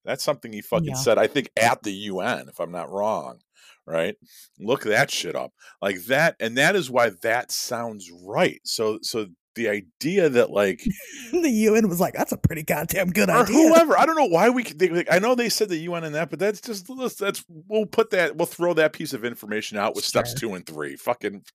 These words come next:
Speaker 1: eh, it had nothing to do with the U N. But, like, the idea, like, that idea sounds like something that if you were effectively trying to control a population, you have to unite them in a, underneath a common threat. And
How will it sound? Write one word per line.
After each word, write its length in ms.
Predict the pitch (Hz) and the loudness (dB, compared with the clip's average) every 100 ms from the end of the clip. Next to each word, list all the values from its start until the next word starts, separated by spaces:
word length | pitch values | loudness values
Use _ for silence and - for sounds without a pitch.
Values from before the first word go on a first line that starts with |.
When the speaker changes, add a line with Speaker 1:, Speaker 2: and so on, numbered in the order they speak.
| - | -16
Speaker 1:
eh, 40 | 202 | -10
it 100 | 147 | -8
had 160 | 104 | -8
nothing 160 | - 64 | -8 -16
to 40 | 64 | -18
do 60 | |
with 60 | 58 | -20
the 40 | 57 | _
U 120 | 62 | -20
N. 80 | - _ - - - _ | -20 _ -20 -20 -20 _
But, 140 | 123 | 2
like, 320 | 117 117 101 _ _ _ _ _ _ _ _ _ _ _ - - | 4 4 2 _ _ _ _ _ _ _ _ _ _ _ -20 -12
the 240 | 117 123 | 0 4
idea, 420 | 117 98 127 135 | 4 2 0 0
like, 200 | 117 101 | 0 -2
that 220 | 101 127 151 | 2 4 4
idea 560 | 127 - 107 95 64 _ _ _ | 2 -2 -4 -4 -6 _ _ _
sounds 640 | - - 123 117 113 104 104 | -14 -4 0 0 0 -6 -4
like 180 | 98 - | -4 -4
something 800 | - 104 - 101 92 85 78 _ _ _ _ _ _ _ - | -4 -4 -6 -10 -10 -12 -18 _ _ _ _ _ _ _ -4
that 120 | 92 | -4
if 140 | 85 | -4
you 220 | 95 107 | -6 -8
were 160 | 113 110 | -4 -4
effectively 580 | 95 117 107 104 87 92 | -2 -2 -2 -6 -12 -12
trying 240 | - 92 | -8 -10
to 80 | 85 _ | -10 _
control 360 | 85 - 95 90 | -18 -6 -6 -6
a 40 | |
population, 720 | - 87 - 87 98 - 90 | -4 -4 -4 -2 -2 -2 -6
you 80 | 90 | -6
have 80 | 82 | -8
to 80 | 87 | -10
unite 340 | 87 87 87 | -8 -6 -6
them 180 | 95 85 | -8 -10
in 140 | 78 - - | -12 -16 -12
a, 140 | 95 - | -12 -10
underneath 380 | 92 87 90 87 | -10 -10 -12 -14
a 40 | |
common 360 | - 95 82 80 | -10 -8 -8 -12
threat. 460 | - 113 107 80 _ _ - _ _ | -4 2 2 0 _ _ -20 _ _
And 640 | 95 95 92 85 82 76 | -6 -4 -2 -4 -6 -14